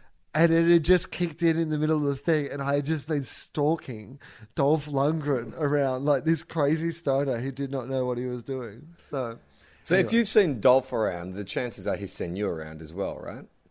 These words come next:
Speaker 1: Yeah, but I, I know who he is, but he doesn't know who I am, so I'm not particular to him. I'm just, I'm just
Speaker 2: Yeah,
Speaker 1: like
Speaker 2: but I don't know. I mean, Dolph Lundgren, you know, he's a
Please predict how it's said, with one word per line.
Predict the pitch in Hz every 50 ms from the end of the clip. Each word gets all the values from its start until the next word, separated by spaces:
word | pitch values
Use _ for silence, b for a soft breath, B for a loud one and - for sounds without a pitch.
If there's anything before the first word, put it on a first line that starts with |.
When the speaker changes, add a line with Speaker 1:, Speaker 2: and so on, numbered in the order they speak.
| _ - 139
Speaker 1:
Yeah, | 147 143 127 120
but | 113 127 120 117
I, | 120 123 - - - - 151
I | 151 156 156
know | 156 147 143
who | 131 131 135 120
he | 120 127 120 120 139 147 139
is, | 113 104 123 131 - - b b b b
but | - 135 123
he | 131 139
doesn't | 120 131 127 117 123 120
know | 123 120
who | 113 117 117
I | 117 120 123
am, | 131 135 120 113 107
so | - 120 113 104 98
I'm | 117 127 123 123 123
not | 120 113 117 - -
particular | - 120 - - 135 - - 160 123 120
to | 113 110
him. | 104 104 104 98 - - b b b b b b b b -
I'm | - 139 147 139
just, | 131 135 120 - - - _ b b b b b - -
I'm | 143 156 170 165 -
just | 175 160 - - -
Speaker 2:
Yeah, | 156
Speaker 1:
like | 151 147 139 120
Speaker 2:
but | 131 131
I | 139 139
don't | 135 131 127
know. | 127 127 123 120 117 110 110
I | 117 117
mean, | 120 123 123 123 117 104
Dolph | - 135 131 - -
Lundgren, | 117 117 123 123 123 110 117 117 113 113 110 107 107 113
you | 113 110
know, | 107 104 104 104 104
he's | 107 110 113 110 104 98 104
a | 107 104 104 101 101 101 101 101